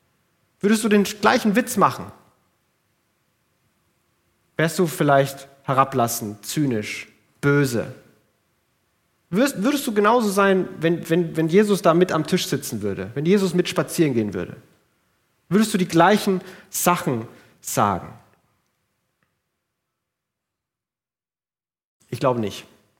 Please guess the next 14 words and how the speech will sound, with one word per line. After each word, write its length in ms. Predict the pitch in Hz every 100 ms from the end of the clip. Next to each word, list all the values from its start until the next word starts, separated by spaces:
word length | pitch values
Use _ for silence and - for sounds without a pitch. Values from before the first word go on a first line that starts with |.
| _ _ _ -
Ich 120 | -
glaube, 220 | 139 131
ich 120 | 120
würde 120 | 127
nicht 140 | 127 120
die 40 |
gleichen 240 | 107 98 101
Sachen 260 | 101 101
sagen. 300 | 92 76 - - _ _ _ _ _ _ _ _ _ _
Da 80 | 147
würde 120 | 160
ich's 100 | 165
irgendwie 200 | 185 170
hinkriegen. 540 | 147 165 151 117 101